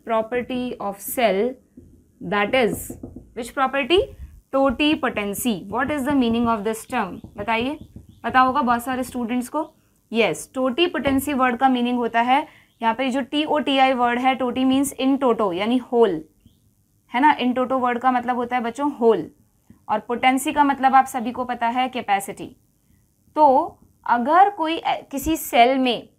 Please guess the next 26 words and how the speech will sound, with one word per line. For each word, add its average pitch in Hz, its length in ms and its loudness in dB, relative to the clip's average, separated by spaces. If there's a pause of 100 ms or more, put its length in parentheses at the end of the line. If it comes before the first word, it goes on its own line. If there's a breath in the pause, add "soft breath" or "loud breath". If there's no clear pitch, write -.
(300)
स्टेम 311 320 -2
सेल 277 240 -2
भी 254 100 0
आप 240 160 2
इसका 240 200 -6
एग्जांपल 220 420 -2
बहुत 240 220 -2
अच्छे 233 180 -8
से 226 40 -12
समझ 220 200 -8
सकते 233 240 -10
हैं। 269 80 -2
आप 269 60 -2
सभी 269 240 -6
को 277 120 -4
पता 254 200 0
है 269 140 0
जब 254 280 -2
एम्ब्रियोनिक 233 520 0
स्टेज 254 280 -4
में 247 100 -2
हमारा 247 240 0
डेवलपमेंट 233 520 -4
स्टार्ट 254 400 0
होता 226 180 -4
है 220 180 0